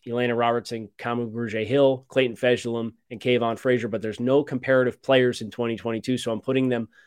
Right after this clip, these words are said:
up against our new Mister Hill and Mister Wilson. Poses the questions. What was Flores cooking?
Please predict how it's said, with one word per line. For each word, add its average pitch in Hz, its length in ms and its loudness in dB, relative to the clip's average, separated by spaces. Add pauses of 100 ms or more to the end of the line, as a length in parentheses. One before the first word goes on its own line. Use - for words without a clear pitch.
(400)
up 147 240 4
against 139 380 4
our 143 120 0
new 143 160 6
Mister 143 320 2
Hill 127 220 2
and 117 80 0
Mister 117 240 -6
Wilson. 104 320 -10
Poses 131 440 0
the 123 80 -6
questions. - 580 -2 (320)
What 143 340 2
was 165 220 0
Flores 135 680 0
cooking? - 420 -10